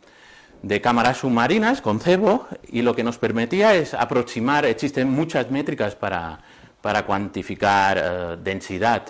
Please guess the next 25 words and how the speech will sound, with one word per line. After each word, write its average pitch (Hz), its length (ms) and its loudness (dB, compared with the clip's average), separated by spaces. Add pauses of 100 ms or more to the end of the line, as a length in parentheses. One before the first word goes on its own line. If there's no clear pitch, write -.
con 85 140 -8
este 92 200 -6
tipo 85 1120 -6
de 95 360 -10
cámaras, 165 500 -2 (1600)
y 185 300 0 (640)
las 147 240 4
fondeamos 127 600 4
en, 113 400 -2
en 110 220 -2
muchos 120 360 -2
puntos 101 420 0
de 90 120 2
la 85 120 2
re-, 95 240 0
de 98 240 -2
la 85 400 2
reserva 104 540 0
total, 123 360 2
donde 110 260 -2
no 104 100 -6
está 104 180 -6
permitida 92 460 -4
la 95 200 0
pesca, 175 420 -4